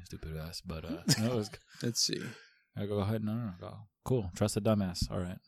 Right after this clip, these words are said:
Speaker 2: It's on, uh, Peck Road.
Speaker 3: Yeah, it's weird. It just brings up the one from La Habra. No, it comes up on Yelp.
Speaker 1: Uh, but like, but maps, fool.
Speaker 3: <laughs> It comes up on Yelp. I, I'll call it good. Comes up on Facebook too.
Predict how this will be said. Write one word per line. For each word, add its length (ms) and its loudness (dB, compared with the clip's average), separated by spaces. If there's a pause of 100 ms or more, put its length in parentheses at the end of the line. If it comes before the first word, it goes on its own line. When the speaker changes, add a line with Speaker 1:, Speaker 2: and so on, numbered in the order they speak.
Speaker 2:
It's 160 -6
on, 260 4
uh, 340 4 (140)
Peck 220 4
Road. 200 0 (140)
Speaker 3:
Yeah, 180 4
it's 140 -2
weird. 200 2
It 20 -2
just 180 -2
brings 220 0
up 100 -2
the 80 2
one 180 2
from 400 2
La 180 6
Habra. 360 8 (1500)
No, 140 10
it 100 4
comes 200 10
up 100 8
on 140 10
Yelp. 300 12 (1080)
Speaker 1:
Uh, 140 2 (160)
but 180 0
like, 180 -4 (180)
but 340 4
maps, 420 8
fool. 380 12 (320)
Speaker 3:
<laughs> 80 12 (580)
It 120 4
comes 260 10
up 140 10
on 180 12
Yelp. 320 12
I, 200 12
I'll 180 10
call 180 12
it 60 10
good. 320 10 (460)
Comes 260 12
up 80 12
on 160 12
Facebook 420 12
too. 280 12